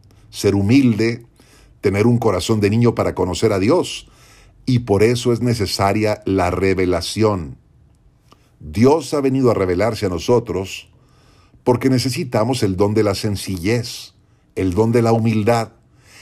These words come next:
el don de la simplicidad para conocerlo a Él. Esta es la experiencia de todos los que han ido buscando a Dios y finalmente lo han encontrado y han dicho como San Agustín,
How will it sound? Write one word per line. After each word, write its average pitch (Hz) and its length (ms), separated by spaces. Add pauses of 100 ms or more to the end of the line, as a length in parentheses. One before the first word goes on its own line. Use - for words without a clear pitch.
(100)
el 101 180
don 127 180
de 147 80
la 139 120
simplicidad 120 880
para 117 220
conocerlo 107 600
a 82 80
Él. 78 340 (1400)
Esta 165 260
es 160 80
la 160 60
experiencia 113 960 (380)
de 98 160
todos 165 500
los 113 180
que 160 100
han 143 80
ido 131 200
buscando 143 600
a 123 40
Dios 110 360
y 98 60
finalmente 104 720
lo 95 120
han 104 80
encontrado 101 840 (580)
y 110 120
han 127 140
dicho 151 320
como 127 220
San 123 180
Agustín, 120 640